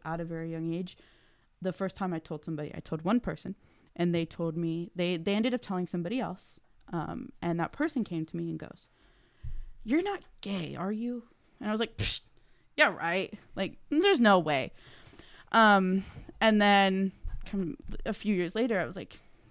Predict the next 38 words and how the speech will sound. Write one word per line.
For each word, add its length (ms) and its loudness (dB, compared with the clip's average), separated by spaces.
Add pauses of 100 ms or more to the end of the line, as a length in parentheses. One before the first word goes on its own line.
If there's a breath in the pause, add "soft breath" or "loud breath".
(120)
"Not 400 2
gonna 180 -2
explore 340 -8
that 160 -6
again. 320 -12
Like, 160 -10
it's 180 -8
just, 320 -8
it's 180 -12
just 200 -10
a 40 0
phase." 640 -2
Um, 460 4 (680 soft breath)
then 640 6 (260)
I 60 2
get 120 0
to 80 -2
high 160 2
school, 240 -12 (280)
and 480 -4
my 400 -2
friends 600 -2 (140)
are 120 -4
like, 240 -6
"Oh, 120 2
I'm 100 2
bisexual." 480 0 (500 soft breath)
It's 80 -20
like, 100 -10 (160)
"Oh, 220 0 (260)
what 120 -4
a 60 -6
fun 180 -2 (140)
label. 200 -2
What 100 -2
does 120 2
that 200 0
mean?" 240 -10